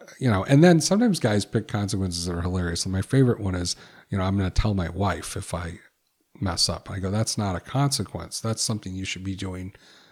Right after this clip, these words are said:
as a part of a check-in. You should be honest with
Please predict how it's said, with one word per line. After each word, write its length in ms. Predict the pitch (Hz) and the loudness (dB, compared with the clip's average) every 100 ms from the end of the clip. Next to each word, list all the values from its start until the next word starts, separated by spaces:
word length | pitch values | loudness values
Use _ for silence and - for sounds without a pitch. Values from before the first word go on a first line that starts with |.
| - | -8
as 120 | 98 | -4
a 60 | 101 | -2
part 220 | 98 110 | 0 0
of 80 | 107 | 0
a 40 | |
check-in. 480 | 107 117 160 - - | 0 2 0 -2 -8
You 120 | 95 | -4
should 160 | 110 123 | 0 0
be 140 | 104 | 0
honest 500 | 95 120 202 131 - | 2 2 2 0 -2
with 240 | 98 92 | -6 -6